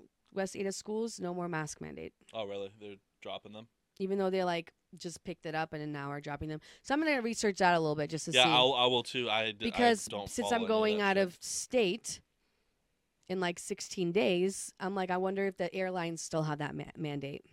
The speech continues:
Speaker 1: I'm intrigued.
Speaker 2: Yeah, I have no idea.
Speaker 1: Or, like, the whole, like, having to get the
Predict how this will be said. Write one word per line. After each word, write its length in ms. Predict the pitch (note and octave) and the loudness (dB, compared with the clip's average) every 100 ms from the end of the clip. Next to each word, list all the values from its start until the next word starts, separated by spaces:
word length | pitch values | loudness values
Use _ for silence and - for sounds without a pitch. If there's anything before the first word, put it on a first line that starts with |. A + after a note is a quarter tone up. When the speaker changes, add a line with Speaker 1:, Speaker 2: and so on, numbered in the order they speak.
| - | -8
Speaker 1:
I'm 140 | D#3+ | -4
intrigued. 460 | D#3 - D3+ - G2+ | -4 -6 -10 -10 -14
Speaker 2:
Yeah, 60 | G2+ | -14
I 20 | |
have 80 | G2+ | -14
no 80 | |
idea. 260 | G2 G2 G2+ _ _ _ - | -14 -14 -16 _ _ _ -8
Speaker 1:
Or, 80 | E3+ | -4
like, 160 | D#3+ | -4
the 100 | E3+ | -4
whole, 140 | E3 D#3+ | -4 -2
like, 160 | D#3 | -4
having 220 | D#3 D#3 D#3 | -6 -6 -6
to 60 | |
get 140 | D#3 - | -6 -6
the 140 | C#3+ | -10